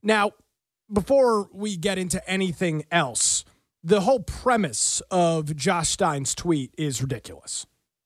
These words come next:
And I, and I've noted just as such. Republicans did not push for a total ban on abortion.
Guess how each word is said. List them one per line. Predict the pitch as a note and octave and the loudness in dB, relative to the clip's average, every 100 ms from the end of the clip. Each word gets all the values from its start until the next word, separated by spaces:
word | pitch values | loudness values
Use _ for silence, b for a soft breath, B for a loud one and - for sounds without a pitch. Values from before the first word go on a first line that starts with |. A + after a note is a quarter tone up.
| _ F#3+ | _ 0
And | F#3 | 2
I, | F3 - | 2 0
and | F3+ E3+ - | 0 0 0
I've | F3 E3 C#3+ E3+ | 0 0 -2 0
noted | F#3+ F3 D3+ | 2 2 -2
just | C3+ D#3 - - - | 0 0 0 -4 -6
as | C#3 | -4
such. | - - A#2 - - - _ _ _ _ _ _ _ _ _ _ - | 0 0 0 -4 -20 -20 _ _ _ _ _ _ _ _ _ _ -6
Republicans | F3 F#3+ B3 C4 - A#3 G#3+ D#3 | -2 2 2 2 2 2 2 0
did | D3+ F#3 | 0 2
not | G3+ G3 - | 2 0 -4
push | - A3 C#3 - - - _ _ | 0 0 0 -6 -10 -14 _ _
for | - G3 | 2 2
a | E3+ | 2
total | - F#3 E3 | 0 0 0
ban | D3 E3 D#3 C#3 D3 | -2 -2 -2 -4 -2
on | D#3 C#3 | -2 -2
abortion. | B2+ E3+ C3+ - | 0 -2 -2 -6